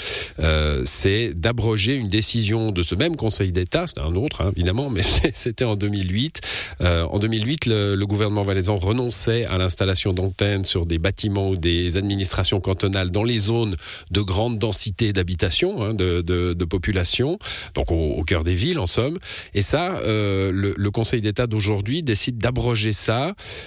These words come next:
Euh, ça veut dire qu'il y a, il y a moins de risques qu'à l'époque, que les antennes, euh, au milieu des villes, c'est possible aujourd'hui, c'est moins dangereux, ça, ça va passer ?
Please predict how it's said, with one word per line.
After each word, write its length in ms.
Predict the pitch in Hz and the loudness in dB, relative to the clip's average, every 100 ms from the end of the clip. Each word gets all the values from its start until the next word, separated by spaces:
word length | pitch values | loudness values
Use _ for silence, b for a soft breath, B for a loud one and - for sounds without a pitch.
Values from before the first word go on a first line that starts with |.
| B | B
Euh, 400 | 87 85 87 87 | 0 2 2 2
ça 140 | 87 101 | 2 2
veut 80 | |
dire 180 | 104 - | 0 -2
qu'il 120 | - | 0
y 40 | 104 | 0
a, 240 | 101 101 | 0 -2
il 260 | 101 98 98 | -2 -4 0
y 100 | 104 | 0
a 40 | |
moins 240 | 104 117 127 | 0 0 0
de 60 | |
risques 320 | 110 135 - | 0 2 2
qu'à 140 | - 127 | 2 -2
l'époque, 500 | 123 127 160 196 - | 0 0 -2 -2 -4
que 100 | - | -2
les 220 | 123 117 | -2 -2
antennes, 460 | 120 113 131 131 120 | -4 -2 -2 -2 -2
euh, 160 | 110 | -2
au 180 | 110 92 | 0 0
milieu 320 | 117 113 117 | 0 0 -2
des 140 | 110 107 | 0 0
villes, 340 | 98 123 151 | 0 0 2
c'est 220 | 143 - | 2 2
possible 440 | 104 113 - 131 127 | 2 2 2 0 0
aujourd'hui, 480 | 113 110 107 113 143 | 0 0 -2 -2 0
c'est 120 | 117 | 0
moins 140 | 117 | 0
dangereux, 520 | 110 107 104 120 139 | 0 -2 0 0 0
ça, 480 | 143 - 104 104 101 | -2 0 0 -2 0
ça 160 | 98 104 | 0 0
va 100 | 101 | 0
passer ? 400 | 101 - 131 | -2 -2 -2